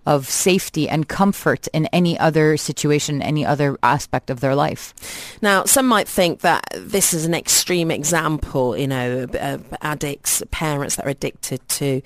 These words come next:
Speaker 2: uh, substances, illegal substances. But this could be alcohol. It could be that there are emotional issues within the family and there's a breakdown in the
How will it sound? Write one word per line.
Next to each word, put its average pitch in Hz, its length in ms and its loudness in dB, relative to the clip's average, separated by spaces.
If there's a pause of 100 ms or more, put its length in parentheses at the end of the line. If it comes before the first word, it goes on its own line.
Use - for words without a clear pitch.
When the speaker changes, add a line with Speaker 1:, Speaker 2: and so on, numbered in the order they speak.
(320)
Speaker 2:
uh, 143 160 0
substances, - 800 0
illegal 151 380 0
substances. - 720 -2 (400)
But 180 160 6
this 190 180 2
could 190 300 2
be 180 140 2
alcohol. 147 760 0 (240)
It - 220 -4
could 214 400 2
be 147 480 0
that - 500 2
there 147 420 0
are 147 240 0
emotional 165 720 2
issues 135 480 0
within 135 300 -2
the 139 80 -2
family 131 580 -4
and 139 280 -4
there's 135 340 -2
a - 40 -10
breakdown 147 720 -2
in 139 200 -2 (220)
the 139 260 -2